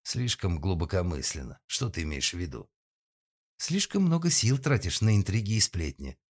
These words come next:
На работу ничего не остается". "Не втягивай меня в демагогию. Ответь на конкретный вопрос. Что за подковерные игры ты устроила с моими сотрудниками?"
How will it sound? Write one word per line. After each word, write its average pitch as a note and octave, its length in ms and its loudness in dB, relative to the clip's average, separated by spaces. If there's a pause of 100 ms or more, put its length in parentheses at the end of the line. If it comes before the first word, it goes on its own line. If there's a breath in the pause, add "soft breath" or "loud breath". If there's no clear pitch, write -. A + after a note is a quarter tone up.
(120)
На G2+ 120 2
работу G2 300 0
ничего F2+ 300 -2
не D#2+ 120 -2
остается". E2 600 -4 (840)
"Не A2+ 140 -2
втягивай F#2 560 2
меня D#2 240 -2
в D2+ 40 -8
демагогию. D2+ 680 -4 (400)
Ответь C3+ 380 0
на B2+ 80 2
конкретный A#2 500 0
вопрос. G2+ 540 -4 (440)
Что - 300 0
за C3+ 160 2
подковерные B2 680 0
игры B2+ 180 -2
ты G2+ 140 -6
устроила G2+ 480 -2
с - 100 4
моими F2+ 300 0
сотрудниками?" C#2 800 -4